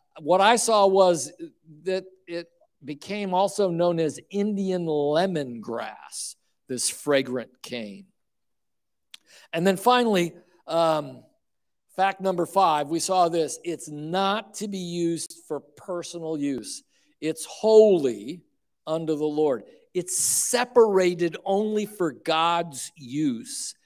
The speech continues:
is what, what this anointing oil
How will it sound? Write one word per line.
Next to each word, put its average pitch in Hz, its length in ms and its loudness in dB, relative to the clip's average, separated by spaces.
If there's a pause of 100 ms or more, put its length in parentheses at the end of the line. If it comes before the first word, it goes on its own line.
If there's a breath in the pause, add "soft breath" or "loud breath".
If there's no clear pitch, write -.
(340)
is 127 180 -6
what, 139 300 -2 (220)
what 139 360 -4
this 135 300 -6
anointing 131 760 -8 (100)
oil 123 520 0